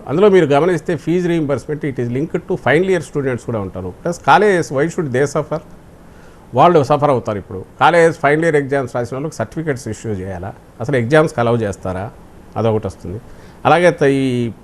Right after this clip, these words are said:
ఆ, దీనికి సంబంధించి చేయూత సంబంధించి పద్దెనిమిది వేల ఏడు వందల యాభై రూపాయలు ఇస్తున్నది, it is linked to, ఆ, బ్యాంక్ లోన్స్ కూడా లింక్ అయింది. దాదాపు పదహారు లక్షల మంది నాకు తెలిసి, ఆ, ఈ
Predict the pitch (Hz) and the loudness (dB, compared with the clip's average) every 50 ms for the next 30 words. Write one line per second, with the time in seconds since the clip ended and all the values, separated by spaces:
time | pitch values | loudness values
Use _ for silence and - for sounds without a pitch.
0 | 107 107 113 107 113 107 107 131 127 135 123 123 139 139 156 165 160 143 123 - | -6 -4 -4 -4 -4 -4 -4 -2 -2 -2 -2 -2 0 2 2 2 2 2 -2 -2
1 | - - 165 196 220 220 185 - 160 143 - 135 127 127 117 113 107 101 - - | 2 4 4 6 6 6 4 4 0 -2 -2 -4 -4 -4 -4 -4 -6 -8 -8 -10
2 | 190 - - - - - - - - - - 131 135 143 180 185 190 175 175 175 | -10 -10 -12 -20 -20 -20 -20 -20 -10 -2 0 2 4 6 6 8 8 8 8 6
3 | 165 160 156 147 143 147 147 147 151 151 147 143 143 139 139 135 139 135 139 127 | 6 6 6 6 6 4 4 2 0 0 0 0 0 2 2 2 0 0 -2 -4
4 | 127 123 - 196 180 160 135 - - 170 170 180 185 165 151 151 139 120 120 127 | -6 -4 -4 -4 -4 -4 -6 -8 -8 -8 -6 -4 -4 -6 -4 -6 -6 -4 -4 -4
5 | 156 190 185 - 190 175 - 202 220 233 240 226 220 - - - - - - - | -4 -4 -2 -4 -4 -4 0 -2 -2 -2 -2 -8 -12 -14 -20 -20 -20 -20 -20 -20
6 | - - - 143 143 139 139 135 131 113 120 147 175 180 175 180 175 165 147 131 | -20 -12 -4 0 2 2 2 2 2 2 4 4 4 4 2 2 0 0 0 -2
7 | - 131 147 147 139 113 110 110 - 110 98 95 92 92 98 110 127 151 170 180 | -6 -4 -4 -4 -4 -4 -6 -6 -6 -8 -6 -6 -8 -10 -8 -2 -2 0 0 0
8 | 180 - - 135 151 147 160 156 156 143 131 127 123 - 143 151 170 180 170 170 | 0 0 0 0 2 4 4 2 2 2 0 -4 -4 -4 -6 -4 -2 -2 -4 -4
9 | 156 101 - - - - - 127 123 123 120 120 123 123 123 - 147 113 117 160 | -4 -6 -8 -12 -20 -16 -10 -6 -4 -4 -4 -4 -6 -6 -6 -6 -6 -6 -6 -10
10 | - - - - - - - - - 131 123 123 120 117 113 117 117 113 113 110 | -14 -20 -20 -20 -20 -20 -20 -12 -6 -2 0 0 0 0 0 -2 -2 -4 -4 -6
11 | - 117 131 135 131 123 117 117 113 113 | -4 -2 0 0 0 0 0 -2 -4 -6